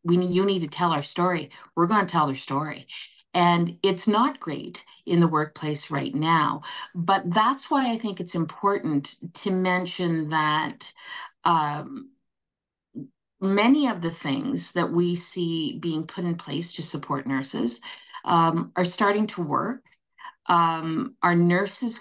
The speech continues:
feeling it yet? Um, I think they aren't articulating that they're feeling it yet. Um, I've said to Karima just today that I think that we're really going to start to see things look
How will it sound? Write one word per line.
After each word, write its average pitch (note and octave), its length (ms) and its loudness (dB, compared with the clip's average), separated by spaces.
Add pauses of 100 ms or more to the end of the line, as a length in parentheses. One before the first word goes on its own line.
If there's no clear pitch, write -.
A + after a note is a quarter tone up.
(260)
feeling G#3+ 480 2
it C4+ 160 4
yet? C4 500 -2 (460)
Um, F#3 500 2
I F#3 140 -2
think G#3 380 -6
they F3+ 600 -2 (880)
aren't F#3+ 220 0
articulating A3+ 920 2
that A3 120 0
they're G#3 140 -6
feeling A3+ 440 2
it A3+ 140 0
yet. A#3 320 0 (380)
Um, E3 580 0
I've E3+ 220 0
said F#3 240 -6
to F3+ 80 -6
Karima F3+ 520 0 (120)
just E3+ 300 -4
today E3+ 460 0
that D3+ 420 -4 (180)
I E3+ 160 0
think G3+ 600 -6
that E3 440 4 (220)
we're E3 120 2
really F3 380 4
going E3 280 -2
to D#3 60 -10
start - 360 -6
to D#3+ 60 -10
see D#3 220 -6
things D3 360 -4
look C#3+ 140 -4